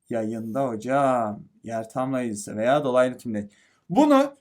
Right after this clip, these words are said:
şu şekilde aklınızda kodlayabilirsiniz arkadaşlar. E, D, den ekleri kim,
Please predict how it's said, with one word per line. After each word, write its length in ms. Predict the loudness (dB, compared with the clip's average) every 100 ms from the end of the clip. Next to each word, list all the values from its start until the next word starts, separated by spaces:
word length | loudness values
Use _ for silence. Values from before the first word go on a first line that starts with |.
| _
şu 160 | -8 -2
şekilde 340 | -2 2 4
aklınızda 400 | 4 2 -6 -2
kodlayabilirsiniz 760 | 2 4 6 4 2 -2 -2 2
arkadaşlar. 680 | 2 2 0 2 2 2 0 _ _ _ _ _ _ _ _ _ _ _ _ _ _ _ _ _ 0
E, 400 | 6 6 6 0 -12 _ _ _ _ _ _ _ _ _ _ _ _ _ _ _ -20
D, 640 | 2 8 10 10 8 0 _ _ _ _ _ _ _ -20
den 600 | -20 8 10 10 8 2
ekleri 840 | 0 -2 0 0 4 4 4 0 -10 _ _ _ _ _ _ _ _ _ _ _ _
kim, 500 | 0 4 4 2 -2